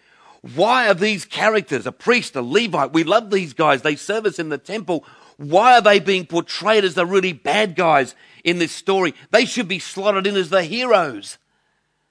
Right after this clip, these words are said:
But they're being portrayed as people that we can't stand because they're walking by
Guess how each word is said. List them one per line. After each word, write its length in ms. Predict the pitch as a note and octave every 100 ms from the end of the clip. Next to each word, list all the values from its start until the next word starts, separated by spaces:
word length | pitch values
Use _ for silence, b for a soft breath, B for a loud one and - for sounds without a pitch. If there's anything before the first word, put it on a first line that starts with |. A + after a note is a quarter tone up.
| _ _ _ _
But 220 | _ G#3 D#3
they're 120 | A3+
being 280 | G#3+ G#3 F3+
portrayed 600 | F#3 - - G#3 A3 G3
as 140 | E3+
people 320 | - A3 F3
that 120 | F#3 F3
we 160 | F#3+
can't 300 | F#3+ E3+ E3
stand 500 | - - F#3 A3+ G#3
because 240 | E3 D#3 E3
they're 140 | F3
walking 400 | E3 F3+ D#3+ D#3
by 340 | E3+ G#3+ F#3